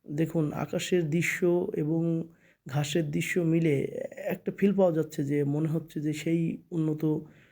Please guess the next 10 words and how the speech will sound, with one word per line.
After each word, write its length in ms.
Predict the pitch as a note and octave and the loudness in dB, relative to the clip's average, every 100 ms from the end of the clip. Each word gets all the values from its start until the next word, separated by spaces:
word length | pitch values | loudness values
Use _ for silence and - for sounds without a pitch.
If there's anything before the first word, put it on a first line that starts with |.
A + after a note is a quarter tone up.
| _ | _
সেই 180 | - E3 | -4 -2
সভ্য 340 | - D3 C#3+ | 0 -2 0
দেশগুলোর 560 | C#3+ C#3+ C#3 C#3+ D3 C#3+ | 0 0 0 2 2 2
মতো, 360 | C#3 C#3 E3 F3+ | 0 -2 -4 -2
যাদের 260 | C#3+ C3+ C#3 | -2 0 -2
প্রাকৃতিক 500 | D3 D3 D3 D3+ - | -2 -2 -2 -4 -4
সৌন্দর্য 440 | D3+ C#3+ C#3 C#3 | -2 0 0 0
ভরা 280 | B2+ C#3 C#3 | 0 2 2
যাদের 280 | C#3 C3+ C3 | 0 0 0
দেশগুলা। 560 | C3 C#3 C#3 C#3+ G3 | -2 -2 -2 -2 -4